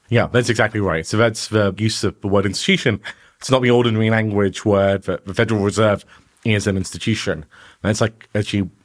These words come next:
economists would call it an organization. Its institutions as rules of the game are, are critical here. And so we like to think about these government institutions, governance institutions. So what was it about governance systems in Western Europe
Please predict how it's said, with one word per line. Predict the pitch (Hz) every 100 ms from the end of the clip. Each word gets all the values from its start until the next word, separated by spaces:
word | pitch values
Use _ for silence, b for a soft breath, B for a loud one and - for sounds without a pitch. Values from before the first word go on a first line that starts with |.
| _ -
economists | - 110 101 98
would | -
call | 104 98
it | 98
an | 98
organization. | 85 87 82 90 87 85 87 _ _
Its | - 110
institutions | 113 110 - 107 107 95 104
as | 87
rules | 101 95 -
of |
the | 95
game | 127 131 110
are, | 95
are | 92
critical | - 104 101 95
here. | 90 - B B
And | 110
so |
we | 131 160
like | 160
to |
think | 151 131
about | 117
these | 107 -
government | 113 110 110 110 107
institutions, | 107 - - - 95
governance | 113 104 107 107
institutions. | 101 - 110 107 131 139
So | 120 104 B B -
what | 117 127
was | 117 113
it | 113
about | 101 104 101 101 - b b -
governance | 123 127 107 -
systems | 104 - 95 101
in | 98
Western | 95 - -
Europe | 101 104 98 98